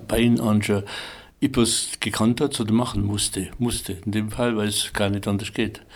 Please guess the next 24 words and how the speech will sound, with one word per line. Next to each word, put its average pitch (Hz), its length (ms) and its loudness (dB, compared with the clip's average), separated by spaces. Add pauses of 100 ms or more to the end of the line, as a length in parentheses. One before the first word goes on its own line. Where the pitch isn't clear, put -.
(340)
Und 107 280 2
das 110 280 2
war 101 260 4
zur 104 180 2
normalen 98 460 0
Arbeitszeit 117 640 -2
dazu. 113 420 -2 (560)
Und - 240 -8
das - 260 -2
gibt - 220 -2
dann 101 240 0
schon 117 340 0
eben 113 460 0
lange 117 380 6 (180)
Tage. 92 420 2 (680)
Und 101 140 -6
das 104 220 -2
ist 110 220 -2
etwas, 107 320 0
wo 104 100 0
man 101 180 0
sagt, 107 280 -2 (460)
äh, 98 240 2
ein - 40 -6